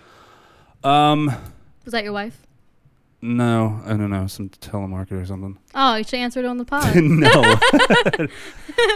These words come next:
Speaker 1: It would just be me yelling. Um, <laughs> uh, and then the only other, like, in general thing, this, it kinda,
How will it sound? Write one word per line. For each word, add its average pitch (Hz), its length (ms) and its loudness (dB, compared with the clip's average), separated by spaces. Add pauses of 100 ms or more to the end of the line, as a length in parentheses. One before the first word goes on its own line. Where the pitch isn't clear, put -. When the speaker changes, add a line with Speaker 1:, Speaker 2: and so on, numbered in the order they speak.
(140)
Speaker 1:
It 120 80 -8
would 120 100 -4
just 104 160 -8
be 107 80 -4
me 101 180 -2
yelling. 92 400 -4 (300)
Um, 117 380 2
<laughs> - 1120 -8
uh, 123 220 2
and 147 80 0
then 156 320 -2
the 160 100 -2
only 185 140 2
other, 160 200 4
like, 120 220 2
in 113 180 -2
general 107 280 -2
thing, 110 200 -4
this, - 280 -2 (440)
it 160 260 -2 (260)
kinda, 170 640 0